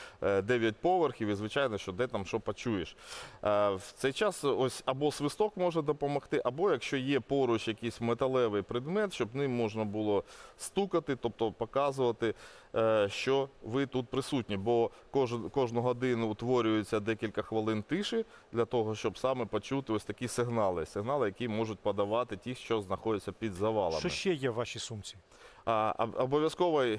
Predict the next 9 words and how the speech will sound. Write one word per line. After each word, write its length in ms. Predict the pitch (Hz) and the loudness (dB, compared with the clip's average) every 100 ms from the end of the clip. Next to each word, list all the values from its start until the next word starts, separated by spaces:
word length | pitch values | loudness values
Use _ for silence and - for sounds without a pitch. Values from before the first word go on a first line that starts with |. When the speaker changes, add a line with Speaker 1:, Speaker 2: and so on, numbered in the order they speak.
| - - | -4 -10
Speaker 1:
аварійна 440 | - 110 120 127 113 | -2 2 2 2 0
аптечка. 380 | 104 95 - 92 | 0 -2 -2 -6
Тобто 300 | - 90 104 | -6 -2 -2
ось 120 | 101 | 0
така 240 | 113 - | -2 2
ось 200 | 107 95 - - | 2 0 -4 -8
індивідуальна 640 | 113 123 127 131 123 117 | -4 -2 2 4 4 4
аварійна 420 | 110 117 123 127 156 | 2 2 2 2 0
аптечка. 480 | - 233 - 202 | 0 0 0 -2